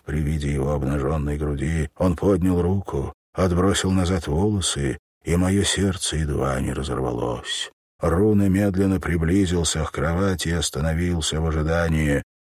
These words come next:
Я подвинулась и подняла край одеяла. Он тут же скользнул под него и обнял меня за талию.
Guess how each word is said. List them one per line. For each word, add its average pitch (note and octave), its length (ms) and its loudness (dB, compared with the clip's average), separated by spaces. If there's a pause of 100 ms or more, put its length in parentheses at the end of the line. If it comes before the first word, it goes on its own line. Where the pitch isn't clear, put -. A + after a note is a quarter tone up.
Я E2 220 2
подвинулась F#2 800 2
и - 20 -2
подняла E2+ 560 0
край E2+ 420 -2
одеяла. D#2+ 680 0 (280)
Он D2 180 2
тут D2+ 280 0
же D2 120 0
скользнул D2 680 0
под E2 200 -2
него F2+ 300 2
и F2+ 100 4
обнял F2+ 520 2
меня D#2+ 360 0
за C#2+ 140 -2
талию. D2+ 720 -2